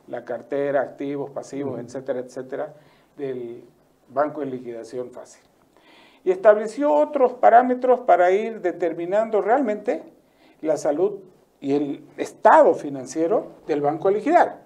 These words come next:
Speaker 2: De
Speaker 1: Antes
Speaker 2: ahí
Speaker 1: de eso, todo es relato.
Speaker 2: Estoy de acuerdo con vos. De ahí que uno piense de que todavía era posible que lo salven incluso al banco.
Speaker 1: Dicen que sí.
Speaker 2: Claro.
Speaker 1: Dicen que sí.
Speaker 2: Ujú.
Speaker 1: Ahora, eh,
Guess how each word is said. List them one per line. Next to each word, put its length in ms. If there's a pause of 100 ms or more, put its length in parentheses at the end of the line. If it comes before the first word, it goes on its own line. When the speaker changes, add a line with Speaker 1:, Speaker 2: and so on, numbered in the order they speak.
Speaker 2:
De 200
Speaker 1:
Antes 260
Speaker 2:
ahí 60
Speaker 1:
de 160
eso, 240
todo 240
es 80
relato. 420
Speaker 2:
Estoy 280
de 60
acuerdo 600
con 180
vos. 340
De 220
ahí 320
que 140
uno 340
piense 440
de 120
que 120
todavía 440
era 160
posible 400
que 80
lo 120
salven 340
incluso 320
al 80
banco. 320 (600)
Speaker 1:
Dicen 360
que 80
sí. 320 (260)
Speaker 2:
Claro. 360 (120)
Speaker 1:
Dicen 300
que 100
sí. 180 (380)
Speaker 2:
Ujú. 120 (260)
Speaker 1:
Ahora, 520
eh, 600